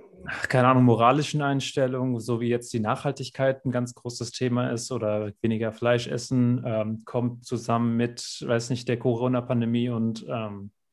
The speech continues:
den Lieferketten und dann die Tatsache, dass ganz viele Menschen an, weiß ich nicht, irgendwie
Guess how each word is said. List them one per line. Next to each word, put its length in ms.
den 280
Lieferketten 920
und 460
dann 240
die 100
Tatsache, 420
dass 220
ganz 220
viele 180
Menschen 400
an, 340
weiß 160
ich 140
nicht, 180
irgendwie 500